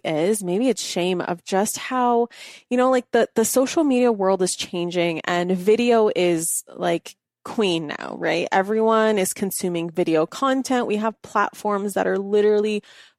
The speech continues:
for video content, like TikTok. Instagram is very focused on it. And so a lot of people are creating video podcasts and they have these beautiful studios set up. And I am someone who, yes,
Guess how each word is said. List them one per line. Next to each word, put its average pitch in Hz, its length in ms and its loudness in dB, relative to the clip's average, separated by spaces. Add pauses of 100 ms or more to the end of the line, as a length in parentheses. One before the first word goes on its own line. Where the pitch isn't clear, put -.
(140)
for 196 280 4
video 170 340 2
content, 190 600 -2
like 156 160 -8
TikTok. 233 680 -2 (360)
Instagram 214 540 0
is 196 120 -2
very 190 200 2
focused 180 420 -2
on 180 160 -2
it. 175 160 -2
And 196 140 -4
so 202 180 2
a 202 40 2
lot 208 180 4
of 220 60 -2
people 220 280 -2
are 190 140 4 (380)
creating 180 400 -2
video 165 300 -2
podcasts - 600 -6
and 185 80 -8
they 180 40 -6
have 175 180 -4
these 196 180 -6
beautiful 180 380 -2
studios 214 540 0
set 208 200 0
up. 165 240 2 (840)
And 208 260 2 (560)
I 226 140 4
am 349 180 2
someone 233 400 2
who, 208 300 2
yes, 185 440 0